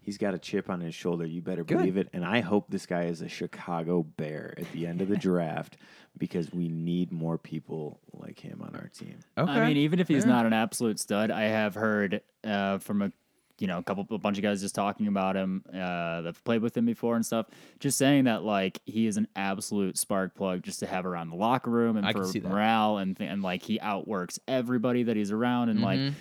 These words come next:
Speaker 3: so I don't know. I mean, you know, when you're trying to make it into the N F L, I don't know how much that ever gets factored in, but even if it gets factored in a little bit, that could help him out a lot.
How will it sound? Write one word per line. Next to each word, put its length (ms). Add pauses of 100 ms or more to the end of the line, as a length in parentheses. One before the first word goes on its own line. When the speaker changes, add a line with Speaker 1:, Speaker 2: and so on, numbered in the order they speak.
Speaker 3:
so 140
I 140
don't 120
know. 200
I 80
mean, 260 (100)
you 100
know, 80
when 160
you're 80
trying 180
to 60
make 160
it 100
into 140
the 100
N 120
F 160
L, 260
I 160
don't 120
know 140
how 320 (120)
much 260
that 320
ever 280
gets 220
factored 420
in, 220
but 160
even 180
if 80
it 60
gets 180
factored 360
in 100
a 100
little 160
bit, 300
that 160
could 120
help 200
him 80
out 260 (140)
a 60
lot. 340